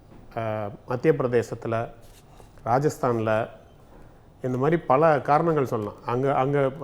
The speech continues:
மேல என்ன சொன்னாலும் இங்க கேட்க மாட்டாங்க. அதே போல காங்கிரஸ் மேல இருந்து "நீங்க இதை தான் பண்ணுங்க" அப்படின்னு மேலிடம் வந்து அவங்கள அதிகாரம் பண்ண முடியாத ஒரு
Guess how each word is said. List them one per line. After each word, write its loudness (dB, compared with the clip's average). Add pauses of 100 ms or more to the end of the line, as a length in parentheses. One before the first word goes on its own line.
மேல 4
என்ன 4
சொன்னாலும் 4
இங்க 2
கேட்க 0
மாட்டாங்க. -6 (1040)
அதே 8
போல 8 (1300)
காங்கிரஸ் 8 (420)
மேல 10
இருந்து 6
"நீங்க 6
இதை 8
தான் 8
பண்ணுங்க" 6
அப்படின்னு 2 (320)
மேலிடம் 4
வந்து -2
அவங்கள 2
அதிகாரம் 4
பண்ண 0
முடியாத 0
ஒரு 0